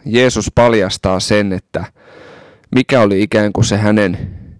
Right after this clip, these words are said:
perintönsä, mitä hän maan päälle jätti, ja mikä oli hänen tehtävänsä, Jumalalta saatu tehtävä. Tää koko luku on itse asiassa rukousta,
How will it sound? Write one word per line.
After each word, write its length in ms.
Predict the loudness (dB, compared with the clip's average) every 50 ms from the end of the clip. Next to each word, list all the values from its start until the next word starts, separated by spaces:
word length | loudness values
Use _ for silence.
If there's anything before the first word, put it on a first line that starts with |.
| _ _ _ _ _ _ _ _ _ _ _ _ _ _ _
perintönsä, 880 | 4 4 4 6 4 2 0 0 2 2 2 2 2 0 -2 -4 -6
mitä 260 | -6 -6 -6 -4 -4 -2
hän 160 | 0 0 0
maan 320 | 2 2 2 2 0 0
päälle 320 | -2 -4 -4 -4 -4 -4 -2
jätti, 480 | -2 -2 -4 -6 -8 _ _ -10 -8
ja 160 | -6 -6 -6 -8
mikä 320 | -8 -10 -10 -6 -4 -2 -2
oli 180 | -2 -2 -4
hänen 360 | -4 -4 -4 -4 -4 -6 -6 -10 -14 -20 -10 -6
tehtävänsä, 680 | -4 -4 -4 -4 -6 -8 -8 -6 -4 -4 -4 -4 -4 -4
Jumalalta 540 | -2 -2 -2 -2 -2 -2 -2 -4 -4 -6 -6
saatu 400 | -4 -2 -2 -2 -2 -4 -8 -12 -14 -18 -20 -8 -4
tehtävä. 500 | -4 -2 -2 -4 -6 -6 -4 -4 -4 -4 -6 -10 _ _ _ _ _ -20 -20 _ _ _ -20 -20 -20 _ -6
Tää 160 | -4 -2 0
koko 260 | 0 0 2 2 2
luku 360 | 4 2 2 0 2 4 4
on 120 | 4 4 4
itse 300 | 0 -2 -2 -2 -2 -2
asiassa 540 | -2 -2 -4 -4 -4 -4 -4 -2 -2 -2 -4 -6 _ _ _ _ _ -4
rukousta, 760 | 0 2 2 2 2 2 2 2 2 0 -2 -6 -8 -8